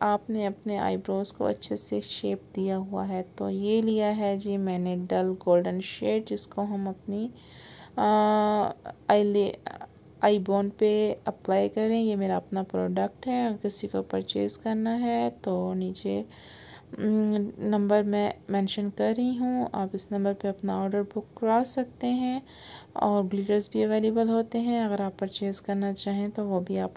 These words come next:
कर सकते हैं। ये लगाने के बाद अब हम लेंगे एक चाइना का काजल है, ये इसका नाम ऊपर मेंशन तो है, लेकिन चाइनीज़ में है, आप अल्लाह जाने इसका नाम क्या है। तो <laughs> जी,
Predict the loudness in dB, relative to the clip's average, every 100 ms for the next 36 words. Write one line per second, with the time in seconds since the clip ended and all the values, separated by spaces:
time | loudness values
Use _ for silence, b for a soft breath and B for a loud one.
0 | -6 -6 -4 -8 -10 -8 -4 -4 -6 -10
1 | B B B B -2 4 4 6 4 4
2 | 2 0 2 2 2 2 0 -2 0 0
3 | 0 0 0 2 2 0 -2 0 2 2
4 | 2 0 0 0 0 2 0 2 2 2
5 | 2 0 -2 -6 -8 -4 -2 0 0 -2
6 | -4 -4 -2 0 -2 -2 -4 0 0 2
7 | 0 -2 -2 -4 -2 -2 0 -2 -2 -2
8 | 0 0 -2 -2 2 2 2 0 0 -2
9 | -4 -4 -2 -2 -4 0 0 0 -2 -4
10 | -6 B B B B B B 0 4 6
11 | 4 2 4 4 4 4 6 4 2